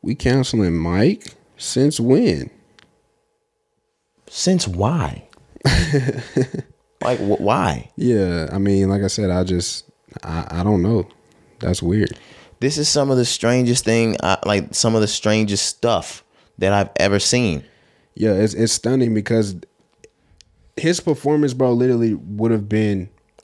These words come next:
Speaker 2: It would have been the best part of the A M As.
Speaker 1: It would have been the performance of the year. I, I'll just say that. Fuck it.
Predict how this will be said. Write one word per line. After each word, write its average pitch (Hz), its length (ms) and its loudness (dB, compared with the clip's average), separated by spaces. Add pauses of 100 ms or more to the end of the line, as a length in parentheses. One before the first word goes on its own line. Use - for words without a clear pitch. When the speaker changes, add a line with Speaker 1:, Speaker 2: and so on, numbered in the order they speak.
(160)
Speaker 2:
It 101 60 0
would 113 80 4
have 117 40 2
been 117 80 4
the 110 60 2
best 104 200 0
part 104 180 2
of 92 40 0
the 92 100 4
A 90 40 6
M 90 100 4
As. 78 320 0 (160)
Speaker 1:
It 101 60 -6
would 117 100 0
have 117 60 0
been 117 180 2
the 113 80 0
performance 101 480 -4
of 95 140 -4
the 90 80 -4
year. 90 200 -2
I, 92 120 -2
I'll 110 240 2
just 98 220 -4
say 87 160 -2
that. 82 320 -8
Fuck 92 240 -4
it. - 100 -16